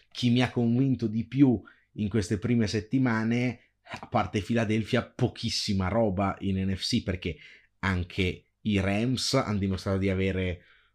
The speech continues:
una marea di problemi. I Cardinals <laughs> non ne parliamo, che sono una roba indegna. Fino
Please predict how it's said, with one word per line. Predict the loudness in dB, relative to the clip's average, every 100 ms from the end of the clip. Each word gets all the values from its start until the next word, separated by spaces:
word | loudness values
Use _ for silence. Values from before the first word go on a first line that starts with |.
| _ -12
una | -6 -2 0
marea | 0 2 2 2
di | 2
problemi. | 0 0 0 0 -2 -4 -8
I | -8
Cardinals | 2 4 4 2 2 2 0
<laughs> | -4
non | -6
ne | -8
parliamo, | -4 -4 -2 -2 -2 -2 -2
che | -4
sono | -4 -6 -8 -10 -20 -8
una | -2 0
roba | 0 2
indegna. | 2 2 2 2 0 0 -2 -4 -14
Fino | -4 2 4 4 2 -4